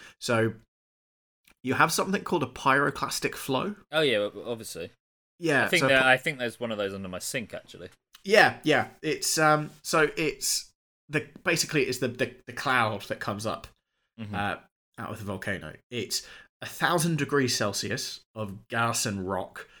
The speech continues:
Speaker 1: and it can move up to four hundred and thirty miles an hour. Um,
Speaker 2: <laughs>
Speaker 1: there
Speaker 2: That
Speaker 1: are some
Speaker 2: sounds like me after some mac and cheese.
Speaker 1: Yeah. <laughs> There's some photos of, um, the aftermath of a volcano in Mexico where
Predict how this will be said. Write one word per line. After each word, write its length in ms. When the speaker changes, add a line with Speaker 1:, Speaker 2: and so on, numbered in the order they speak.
Speaker 1:
and 100
it 80
can 180
move 300
up 220
to 100
four 260
hundred 260
and 100
thirty 300
miles 260
an 80
hour. 280
Um, 320
Speaker 2:
<laughs> 60
Speaker 1:
there 160
Speaker 2:
That 80
Speaker 1:
are 40
some 240
Speaker 2:
sounds 80
like 160
me 160
after 240
some 160
mac 200
and 140
cheese. 380
Speaker 1:
Yeah. 340
<laughs> 420
There's 200
some 180
photos 800
of, 680
um, 600
the 100
aftermath 640
of 160
a 40
volcano 480
in 140
Mexico 580
where 480